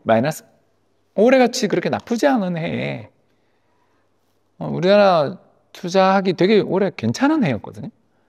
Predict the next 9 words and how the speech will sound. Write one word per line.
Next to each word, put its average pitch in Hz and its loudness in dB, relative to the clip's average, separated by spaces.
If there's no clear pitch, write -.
아, - -12
그런데도 247 4
불구하고 165 4
왜 135 4
수익률들이 147 0
이 127 -6
모양 135 -4
이 123 -4
꼴인가? 104 -8